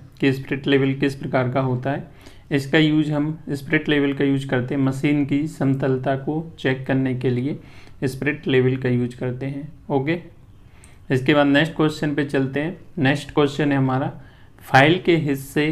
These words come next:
हैं, खालिस्तान है जो हैंडल में फिट बैठता है, यानी फाइल का वह कौन सा हिस्सा है जो हैंडल में फिट बैठता है? ऑप्शन ए हील,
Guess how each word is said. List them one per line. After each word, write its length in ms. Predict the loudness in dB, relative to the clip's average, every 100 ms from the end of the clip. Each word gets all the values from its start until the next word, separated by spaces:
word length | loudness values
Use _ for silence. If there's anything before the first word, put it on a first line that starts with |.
| -2 -12 -20 -6
हैं, 500 | 0 2 2 -2 -10
खालिस्तान 640 | -2 0 0 2 2 2
है 300 | 2 0 -2 -12 -20 -14 0
जो 120 | 4
हैंडल 360 | 4 4 4 4
में 120 | 2
फिट 260 | 0 2 2
बैठता 400 | 0 -2 -4 -6
है, 180 | -6 -10 -18 -2
यानी 140 | 0 2
फाइल 340 | 4 4 4
का 120 | 2 2
वह 160 | 2 0
कौन 280 | 2 2 2
सा 180 | 2
हिस्सा 340 | 2 0 0 -2
है 140 | 0
जो 140 | 0 2
हैंडल 360 | 4 4 4
में 140 | 2 0
फिट 280 | 2 2 2
बैठता 380 | -2 -4 -6 -12
है? 120 | -12 -2
ऑप्शन 440 | 0 0 -2 -2
ए 100 | -2 -2
हील, 380 | 2 2 2